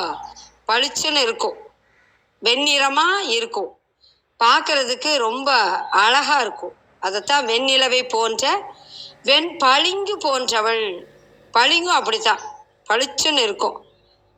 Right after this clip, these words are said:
எல்லாமே தெரியும். உருவமெல்லாம் அதுல அப்படியே நம்ம நின்றோம்னா தெரியும். அது போல பராசக்தி தாயை நம்ம நினைச்சாலே அவளோட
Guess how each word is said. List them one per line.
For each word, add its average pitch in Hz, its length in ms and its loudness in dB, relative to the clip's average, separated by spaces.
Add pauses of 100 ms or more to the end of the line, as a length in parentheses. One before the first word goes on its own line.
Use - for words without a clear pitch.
(1400)
எல்லாமே 302 480 4 (300)
தெரியும். 254 460 -6
உருவமெல்லாம் 240 540 -2
அதுல 208 160 0
அப்படியே 220 260 0
நம்ம 208 180 0
நின்றோம்னா 214 440 2
தெரியும். 214 480 -2
அது 196 220 0
போல 214 260 0 (540)
பராசக்தி 220 640 0
தாயை 214 340 2
நம்ம 202 200 0
நினைச்சாலே 214 640 2 (600)
அவளோட 262 360 2